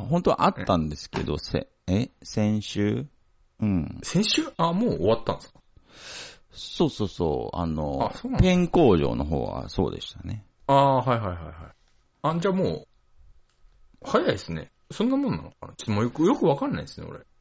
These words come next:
Speaker 1: で、お盆休みもあるんですけど、まあ、そっち短いんですけど。
Speaker 2: それ別なんですか？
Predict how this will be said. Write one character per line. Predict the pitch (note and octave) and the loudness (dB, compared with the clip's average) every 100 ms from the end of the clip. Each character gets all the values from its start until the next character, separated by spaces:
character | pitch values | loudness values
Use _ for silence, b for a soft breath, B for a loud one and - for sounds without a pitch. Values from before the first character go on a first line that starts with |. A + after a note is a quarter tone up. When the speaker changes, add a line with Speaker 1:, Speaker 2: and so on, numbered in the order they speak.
| _ _ - | _ _ -4
Speaker 1:
で、 | C#3+ - | 0 2
お | D#3 D3+ | 4 4
盆 | E3 G#3+ G#3+ | 6 6 6
休 | G#3 A3+ - | 4 2 4
み | G2+ | 4
も | D#2 C#2+ | 4 2
あ | D2+ | 0
る | |
ん | B1 | -4
で | - | -10
す | - | -14
け | G1+ | -12
ど、 | G1+ G1+ - | -10 -10 -8
ま | A2+ C#3 | -2 0
あ、 | |
そ | D3 | 0
っ | |
ち | - A3 F#3 - - | -2 -8 -10 -10 -4
短 | A2 G2+ G#2 - | -2 -2 -2 2
い | - | 4
ん | |
で | - | 6
す | |
け | |
ど。 | |
Speaker 2:
そ | |
れ | D3+ | 4
別 | - F4 | 6 2
な | |
ん | D#4 | 2
で | |
す | - | 0
か？ | - - | -4 -8